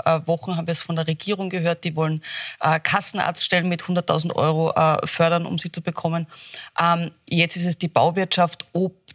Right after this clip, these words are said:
der Henkel der richtige sein wird, wird sich weisen, vor allem, ob's die Regierung hört.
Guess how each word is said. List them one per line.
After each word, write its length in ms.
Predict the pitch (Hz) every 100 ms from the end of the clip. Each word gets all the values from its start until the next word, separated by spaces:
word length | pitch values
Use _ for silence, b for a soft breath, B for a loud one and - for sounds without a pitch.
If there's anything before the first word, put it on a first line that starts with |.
| - -
der 400 | 170 160 135 - - - -
Henkel 720 | - 160 185 - 185 170 165 -
der 160 | 170
richtige 360 | 190 - 185 180
sein 240 | 175 165
wird, 240 | 170 170 - -
wird 340 | - - 196 165
sich 160 | 185
weisen, 260 | 160 147 165
vor 120 | 170
allem, 140 | 156 165
ob's 180 | -
die 80 | -
Regierung 480 | 175 165 - 175 175
hört. 340 | 156 156 180